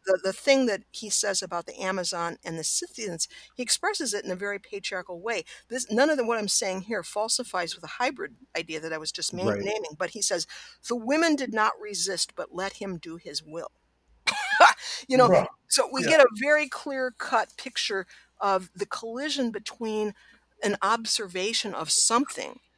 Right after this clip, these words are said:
Speaker 1: that he's describing, which we want to consider, and his projections, which are very patriarchal.
Speaker 2: Right.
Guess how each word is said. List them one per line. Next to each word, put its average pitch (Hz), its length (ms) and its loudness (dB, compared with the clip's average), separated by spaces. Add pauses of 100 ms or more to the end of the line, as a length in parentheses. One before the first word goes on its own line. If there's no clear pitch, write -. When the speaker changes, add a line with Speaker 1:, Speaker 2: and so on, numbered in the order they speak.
(140)
Speaker 1:
that 180 100 -6
he's 180 200 -4
describing, 202 800 -2
which 151 220 -10
we 214 140 -12
want 190 320 -2
to 233 80 -8
consider, - 640 2 (680)
and 202 360 4 (240)
his 233 460 2
projections, - 800 -4 (340)
which 190 160 -2
are 180 80 2
very 165 220 -4
patriarchal. - 680 -10 (420)
Speaker 2:
Right. 104 320 -2